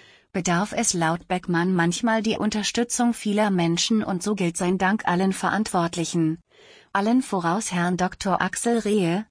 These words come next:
Fachmann für Türme und Glocken, als Impulsgeber. Möge die letzte Glocke, wie die anderen auch, als BotschafterInnen Gottes wirken und uns immer wieder daran erinnern, dass Gott uns berührt und uns bewegen möchte, fügte er hinzu.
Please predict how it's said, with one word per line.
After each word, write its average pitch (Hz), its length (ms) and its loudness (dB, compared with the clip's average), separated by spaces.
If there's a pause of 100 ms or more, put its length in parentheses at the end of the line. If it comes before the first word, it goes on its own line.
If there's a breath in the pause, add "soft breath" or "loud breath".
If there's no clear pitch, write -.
(140)
Fachmann 208 560 2
für 247 180 -2
Türme 202 380 0
und 190 220 -4
Glocken, 156 540 -2 (160)
als 180 280 -2
Impulsgeber. 160 1040 0 (800 soft breath)
Möge 208 320 2
die 214 120 2
letzte 202 440 0
Glocke, 160 500 0 (220)
wie 208 100 2
die 196 160 -2
anderen 202 420 0
auch, 160 440 0 (560 loud breath)
als 170 260 -2
BotschafterInnen 175 960 0
Gottes 175 460 -2
wirken 185 400 0
und 175 220 -4
uns 185 200 -2
immer 214 300 0
wieder 220 240 0
daran 190 360 -2
erinnern, 202 600 -2 (560 loud breath)
dass 175 240 -2
Gott 170 260 -2
uns 170 280 -4
berührt 190 400 -2
und 214 220 -4
uns 180 240 -4
bewegen 180 500 0
möchte, 175 340 -2
fügte 196 380 -4
er 165 200 0
hinzu. 165 580 -2